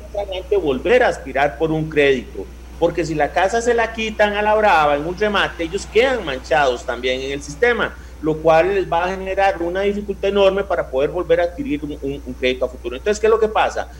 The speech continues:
Si usted pasa por muchos barrios, algunas residenciales, condominios, se dará cuenta que han crecido enormemente la colocación de rótulos, "se vende" o "se alquila", etcétera. Entonces, lo que ha generado es una relación de mercado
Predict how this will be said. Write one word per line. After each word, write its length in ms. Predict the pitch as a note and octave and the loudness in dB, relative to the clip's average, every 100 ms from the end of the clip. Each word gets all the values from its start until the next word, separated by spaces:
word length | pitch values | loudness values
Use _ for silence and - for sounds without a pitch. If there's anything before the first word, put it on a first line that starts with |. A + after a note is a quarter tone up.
| - - | -18 -12
Si 100 | D#3 | -4
usted 160 | F#3+ | 0
pasa 240 | A#3+ A#3 A#3+ | 2 2 2
por 120 | G#3+ | -2
muchos 440 | G3+ A3+ A3+ A#3 G#3 | -2 -4 -4 -4 2
barrios, 420 | G3 F#3 F#3+ D#3+ | 4 4 2 0
algunas 560 | B2+ E3+ F#3+ G#3 - - | -2 -4 -2 -2 -4 -6
residenciales, 840 | F#3+ F#3+ F#3+ F#3 F#3+ D#3+ D#3 D3+ | -2 0 0 2 4 4 2 -4
condominios, 640 | - C#3 F#3 F3 D3+ D#3 D#3 - - | -6 -4 -2 0 0 -2 -6 -16 -14
se 120 | - | -4
dará 260 | D3 D3 D#3+ | 0 0 0
cuenta 380 | G3+ G#3 A3+ A3+ | 0 0 -2 0
que 120 | D#3 | -2
han 180 | E3 F#3 | -4 -2
crecido 420 | A3 G#3 G#3 G#3+ | 0 0 2 2
enormemente 580 | G3 G3+ G#3+ G3 F#3 G#3 | 2 0 -2 -4 -2 2
la 180 | G3+ F#3+ | 2 2
colocación 520 | E3 C#3+ C3 D3+ E3+ | -2 0 0 -2 0
de 100 | G3+ | 2
rótulos, 480 | F3+ F#3 G3+ G3+ F#3+ | 2 0 2 2 4
"se 140 | D3+ | 4
vende" 320 | D3+ F#3+ F#3 D3 | 4 4 2 -2
o 80 | C3 | 0
"se 100 | B2 | -2
alquila", 500 | - G3+ G3+ D3+ F2 | -2 -2 0 0 0
etcétera. 640 | A2+ - F3+ E3 G#2 - - - - - | -4 -2 -2 -2 -4 -4 -10 -14 -8 -4
Entonces, 720 | C#3+ C#3+ F3 F3+ G#3+ G#3 D3 | -4 2 2 2 2 0 0
lo 160 | D3 | 0
que 100 | D#3 | 2
ha 100 | D3 | 2
generado 520 | F#3 G#3 A3 F#3 G3 F#3+ | 2 2 2 4 2 0
es 160 | F3 | -4
una 160 | F#3 G#3+ | -4 -2
relación 340 | G#3 D#3 D#3 | 0 0 -2
de 80 | G#3 | -4
mercado 460 | G3 - F3 G#3+ | -4 0 4 4